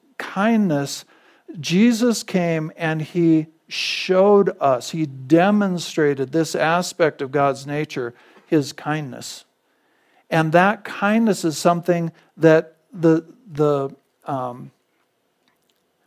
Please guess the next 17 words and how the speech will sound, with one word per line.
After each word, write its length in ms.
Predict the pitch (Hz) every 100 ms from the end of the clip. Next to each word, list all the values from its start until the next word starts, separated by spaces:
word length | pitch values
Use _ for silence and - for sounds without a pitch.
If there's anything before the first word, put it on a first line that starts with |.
| _ -
Greek 260 | 170 185
scholars 500 | - 175 170 175 156
will 140 | 156 151
tell 260 | 156 156
you, 320 | 160 156 156 156 _ _ -
it 240 | 170 165
mellows 1080 | 147 143 143 160 170 180 156 139 127 131 139
the 160 | 135
whole 680 | 131 - 160 165 160 156 - _
person 580 | - 175 165 139 123 131
so 340 | - 160 156
that, 420 | 147 143 139 139 - _ _ _ -
uh, 340 | 151 143 139
there 200 | 160 156
is 160 | 156 151
no 200 | 175 160
harshness 1120 | - - - 175 180 - - 147 139 - -